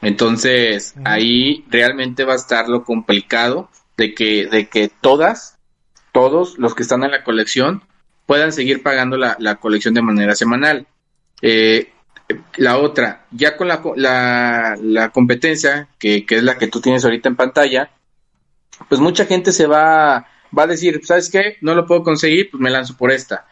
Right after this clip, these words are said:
Speaker 1: Si esta
Speaker 2: Sí.
Speaker 1: la puedo conseguir más fácil, me voy a quedar con esta. Y si encuentro alguna u otra novela perdida, pues la voy a encontrar".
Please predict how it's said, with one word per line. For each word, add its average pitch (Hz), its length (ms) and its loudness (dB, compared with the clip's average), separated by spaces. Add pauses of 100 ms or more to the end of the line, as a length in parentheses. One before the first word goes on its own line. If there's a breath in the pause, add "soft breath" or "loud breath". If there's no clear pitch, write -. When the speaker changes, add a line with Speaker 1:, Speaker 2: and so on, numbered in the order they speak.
(220 soft breath)
Speaker 1:
Si 143 240 0
esta 175 200 -2
Speaker 2:
Sí. - 20 2
Speaker 1:
la 175 100 0
puedo 170 180 0
conseguir 147 360 0
más 156 160 0
fácil, 170 540 -2
me 123 120 2
voy 127 220 4
a 123 80 -2
quedar 120 260 0
con 127 160 -2
esta. 196 380 -2 (160)
Y 120 160 0
si 131 100 -4
encuentro 170 640 0
alguna 143 440 2
u 135 80 2
otra 131 340 2
novela 123 400 2
perdida, 139 560 0
pues 110 120 -6
la 107 80 2
voy 113 180 2
a - 20 0
encontrar". 110 560 0